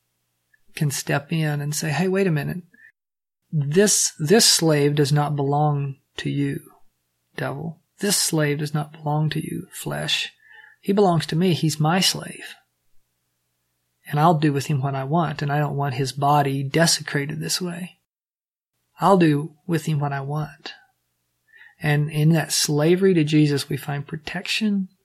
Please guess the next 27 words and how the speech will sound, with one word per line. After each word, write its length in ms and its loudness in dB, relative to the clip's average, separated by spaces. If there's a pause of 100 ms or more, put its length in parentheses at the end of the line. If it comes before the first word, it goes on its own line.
(240)
We 100 -6
find, 460 -4 (760)
again, 160 0
we 100 -2
find, 380 -4 (100)
come 160 -2
back 160 -2
to 60 -8
finding 380 -2
real 200 2
freedom. 680 0 (480)
The 140 -2
more 200 2
fully 520 4
we 460 2
commit 540 0
to 100 -4
that 180 -6
slavery 640 -2 (440)
to 80 -6
Jesus, 560 2 (920)
the 60 -8
more 160 -4
free 340 -2
our 160 -2
life 360 -6
is. 260 -8